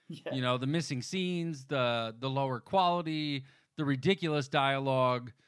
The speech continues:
Speaker 2: Um, I love the, the nurse when she pulls the needle out and shoots it right into his eye. Like, all those funky elements. And even
Speaker 1: Yeah.
Speaker 2: Shayna said as we were watching it, she's like, "How does she pull the trigger on that gun?"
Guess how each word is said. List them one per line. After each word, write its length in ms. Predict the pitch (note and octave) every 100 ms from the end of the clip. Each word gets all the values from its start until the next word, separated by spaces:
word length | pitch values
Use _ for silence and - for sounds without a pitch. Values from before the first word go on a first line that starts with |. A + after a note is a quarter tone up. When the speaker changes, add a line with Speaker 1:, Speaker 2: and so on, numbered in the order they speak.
| _ _ B2 C3+
Speaker 2:
Um, 360 | B2+ A#2+ A#2+ B2
I 100 | D3+
love 300 | D#3 D#3+ C#3+
the, 560 | C#3+ C3 B2+ A#2 A2 G#2+ D3+
the 100 | D3+
nurse 460 | C#3+ D3+ D3 C3 D3+
when 100 | C3
she 180 | C3
pulls 460 | B2+ - D#3 C#3 B2+
the 500 | C3+ C3 B2 A#2 A#2 -
needle 340 | C#3+ D#3+ D#3+
out 160 | D#3 D#3+
and 100 | C3
shoots 360 | - F3 E3 F3+
it 100 | C#3+
right 220 | D3 D3
into 160 | D3 C#3+
his 160 | A#2+
eye. 320 | A#2+ A#2+ C#3 C#3 C3+
Like, 180 | D3 C#3
all 200 | F3 G3+
those 240 | F#3+ F3 C3
funky 380 | E3+ E3 D3
elements. 540 | C3+ C3 C3 C#3 C3+ - _ _ _ _ -
And 140 | G3+
even 220 | A#3+ G#3 D3+
Speaker 1:
Yeah. 80 |
Speaker 2:
Shayna 260 | F3+ F#3+ F3
said 220 | C3+ C3+
as 80 | B2+
we 100 | C3+
were 80 | C3
watching 440 | B2 C#3 C3+ B2
it, 180 | G#2+ G#2 - _ _ _ _ _ _
she's 260 | - D#3 D3+
like, 160 | D#3 B2+
"How 160 | F3+
does 120 | D4 -
she 140 | G#3+
pull 180 | F#3 G3+
the 80 | D3+
trigger 380 | E3 G3+ E3
on 140 | C#3+ B2+
that 180 | A#2 G#2
gun?" 420 | D3 D3 G#2